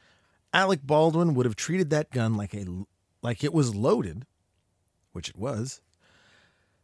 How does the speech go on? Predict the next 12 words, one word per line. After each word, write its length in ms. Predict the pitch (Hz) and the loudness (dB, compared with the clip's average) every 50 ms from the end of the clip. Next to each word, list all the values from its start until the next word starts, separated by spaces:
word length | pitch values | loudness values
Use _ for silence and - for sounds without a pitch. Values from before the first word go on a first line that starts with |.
| _ _ _ _ - | _ _ _ _ 4
then 260 | 156 180 165 151 131 | 6 8 8 8 8
this 240 | 131 190 214 - - | 8 8 8 8 6
would 100 | 214 190 | 2 2
have 100 | 180 175 | 2 4
never 260 | 175 180 170 165 139 | 2 2 2 2 0
happened. 580 | 101 101 156 185 190 - - 80 - - - _ _ _ _ _ _ _ _ _ _ _ _ _ _ _ _ _ _ _ _ _ _ _ _ _ _ _ _ _ _ _ _ _ _ _ _ _ _ _ _ _ _ _ _ _ _ _ _ _ _ _ _ _ _ _ _ _ _ _ _ _ _ _ - | 0 2 0 2 0 0 -4 -8 -14 -16 -20 _ _ _ _ _ _ _ _ _ _ _ _ _ _ _ _ _ _ _ _ _ _ _ _ _ _ _ _ _ _ _ _ _ _ _ _ _ _ _ _ _ _ _ _ _ _ _ _ _ _ _ _ _ _ _ _ _ _ _ _ _ _ _ -2
I 100 | 139 151 | 0 2
mean, 320 | 151 151 151 151 151 156 - _ _ _ _ _ _ _ _ _ _ _ _ _ _ _ _ _ _ _ _ _ _ - | 2 2 2 2 2 0 -2 _ _ _ _ _ _ _ _ _ _ _ _ _ _ _ _ _ _ _ _ _ _ -2
but 160 | 151 165 - | -2 0 2
let's 200 | 220 254 214 - | 2 2 2 2
read 220 | 139 143 139 131 101 | 0 0 0 0 -2
on. 200 | 85 - - | -6 -8 -12